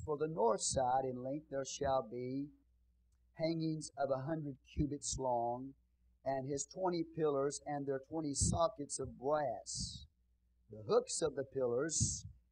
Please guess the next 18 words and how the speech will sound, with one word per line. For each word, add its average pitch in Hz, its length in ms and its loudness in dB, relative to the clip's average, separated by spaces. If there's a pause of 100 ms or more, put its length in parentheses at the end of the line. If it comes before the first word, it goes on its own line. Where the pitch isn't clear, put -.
(140)
and 127 220 -2
their 139 180 0 (100)
fillets 139 380 0
of 117 100 -2
silver. - 640 -2 (1200)
And 156 220 -2
for 175 100 0
the 160 80 2
breadth 175 480 0
of 160 160 12
the 147 80 0 (160)
court 143 380 10
on 143 160 6
the 135 80 4
west 175 420 10
side 123 420 4
shall 147 460 6
be 135 160 2